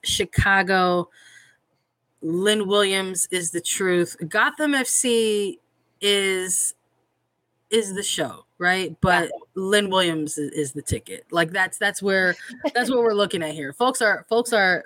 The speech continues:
Speaker 1: lining up to see what Lynn Williams is gonna do week in and week out for this, for this Gotham side. She's, uh, she's prime time for sure. So, uh, look, I, I, I'm going with Gotham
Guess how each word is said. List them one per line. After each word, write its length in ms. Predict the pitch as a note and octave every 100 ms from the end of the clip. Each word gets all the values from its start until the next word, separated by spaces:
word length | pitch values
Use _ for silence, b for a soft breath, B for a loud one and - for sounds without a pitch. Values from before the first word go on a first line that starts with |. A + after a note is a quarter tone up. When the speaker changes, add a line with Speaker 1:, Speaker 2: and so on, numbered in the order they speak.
| -
Speaker 1:
lining 380 | G3+ F#3+ F#3 A#3
up 240 | E3+ -
to 80 | -
see 420 | - G3 F#3+ F#3
what 440 | E3+ F3+ F#3 F3
Lynn 180 | F3+ F#3
Williams 320 | F#3 F#3 F3+
is 100 | E3+
gonna 180 | - F3
do 220 | E3 F3+
week 220 | F3 F3+ F#3
in 280 | F3 E3+ E3+ B B B
and 100 | E3+
week 200 | F3 G3+
out 320 | G#3 C4+ C#3+ - B B B _
for 160 | G3
this, 380 | E3+ E3+ D#3+ -
for 160 | - E3+
this 160 | E3
Gotham 320 | - D#3+ D#3 D3
side. 300 | D3+ C3 -
She's, 260 | E3 -
uh, 160 | E3 D#3+
she's 200 | - -
prime 240 | F3 E3+
time 260 | - F3+ D#3+
for 100 | C#3+
sure. 380 | - E3 E3+ - B B B
So, 360 | - F3+ E3+ E3
uh, 260 | E3+ E3+ -
look, 360 | F#3 C#3 - - - -
I, 120 | F3
I, 140 | E3 F3
I'm 160 | F3+
going 260 | E3 F3+ F3
with 140 | E3+
Gotham 420 | E3+ D#3+ D#3+ C3+